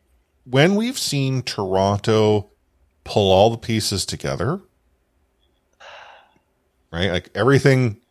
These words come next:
goes right, Toronto is a very, very good team. What we saw Vancouver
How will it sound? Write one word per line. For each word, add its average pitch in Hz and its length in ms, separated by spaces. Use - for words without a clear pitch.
goes 98 300
right, 92 440
Toronto 98 640
is 92 200
a 78 200
very, 95 360
very 82 380
good 76 360
team. - 440
What 127 160
we 165 100
saw 147 380
Vancouver 117 1040